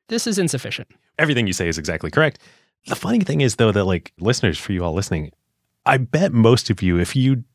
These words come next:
Speaker 2: knew any version of the story of the death of Sega,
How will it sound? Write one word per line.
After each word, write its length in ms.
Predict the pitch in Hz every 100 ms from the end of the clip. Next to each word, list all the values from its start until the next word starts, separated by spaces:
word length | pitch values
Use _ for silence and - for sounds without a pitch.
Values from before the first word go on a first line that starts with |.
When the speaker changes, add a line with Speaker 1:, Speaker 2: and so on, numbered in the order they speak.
| -
Speaker 2:
knew 360 | 117 151 185 170 -
any 240 | 107 113
version 540 | 87 87 92 98 82
of 280 | 85 90 80
the 80 | 85
story 440 | - 85 80 85
of 160 | 85 73
the 100 | 80
death 260 | 87 82 87
of 80 |
Sega, 440 | - 95 76 98